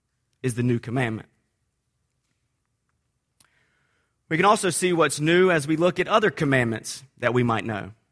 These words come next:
Right before this, in verse thirteen, Jesus told the disciples, "You call me teacher and Lord, and right you are,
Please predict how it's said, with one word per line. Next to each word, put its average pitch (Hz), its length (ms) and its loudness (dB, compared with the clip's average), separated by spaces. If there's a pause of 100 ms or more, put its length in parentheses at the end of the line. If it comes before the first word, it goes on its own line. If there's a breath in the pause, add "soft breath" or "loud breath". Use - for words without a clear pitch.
(880)
Right 175 180 4
before 208 300 2
this, 185 220 0
in 165 80 -4
verse 165 220 2
thirteen, 180 480 -2
Jesus 196 280 -4
told 196 260 -4
the 170 80 -4
disciples, 147 640 -2 (300 soft breath)
"You 147 140 -4
call 208 240 2
me 208 140 -2
teacher 196 500 -2
and 156 260 -4
Lord, 175 260 2
and 151 140 -2
right 151 180 2
you 190 200 -8
are, 139 340 -2